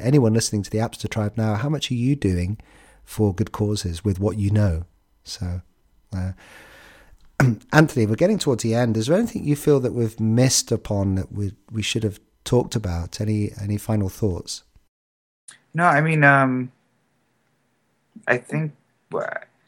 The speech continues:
Speaker 2: I mean, I could tell you a little bit more about how the app works and how it is so different.
Speaker 1: Yeah, let's, let's finish up by doing that. Yeah, let's go through your app.
Speaker 2: Um, so just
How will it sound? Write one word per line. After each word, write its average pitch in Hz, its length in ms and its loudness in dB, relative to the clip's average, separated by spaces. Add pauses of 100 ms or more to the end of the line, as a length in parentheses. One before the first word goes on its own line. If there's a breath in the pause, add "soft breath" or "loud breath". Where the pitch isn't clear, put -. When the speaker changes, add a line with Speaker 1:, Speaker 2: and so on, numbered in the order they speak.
(180 soft breath)
Speaker 2:
I - 60 -4
mean, 135 120 6
I 135 80 6
could 143 160 -6
tell 143 120 6
you 123 160 6
a 113 60 4
little 117 160 6
bit 104 240 4
more 107 240 4
about 101 220 6
how 104 160 4
the 92 100 2
app 95 240 2
works 107 260 0
and 92 80 -10
how 104 300 4
it 90 80 2
is 110 220 0
so 82 120 -2
different. 87 460 -4 (640)
Speaker 1:
Yeah, 190 220 0
let's, 180 300 0
let's 175 160 -2
finish 165 280 2
up 147 140 0
by 131 160 4 (280)
doing 127 240 4
that. 92 220 0
Yeah, 113 180 -4
let's 110 140 -6
go 143 100 2
through 127 200 0
your 104 160 2
app. 80 260 -4 (600)
Speaker 2:
Um, 120 360 6
so 127 240 0
just 147 340 -4